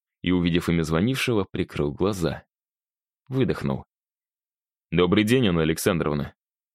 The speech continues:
С классным руководителем сына у нас сложились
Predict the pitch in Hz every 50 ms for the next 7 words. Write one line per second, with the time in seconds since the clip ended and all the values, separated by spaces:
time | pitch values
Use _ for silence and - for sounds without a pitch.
0 | _ _ _ _ _ _ _ _ _ _ _ _ _ _ _ _ _ _ _ _
1 | _ _ - - - - 190 196 208 208 202 - 190 175 170 165 - 160 156 156
2 | 143 139 - 135 131 127 117 - - - 127 123 120 113 107 101 - - 98 90
3 | 85 - 98 92 90 87 85 - -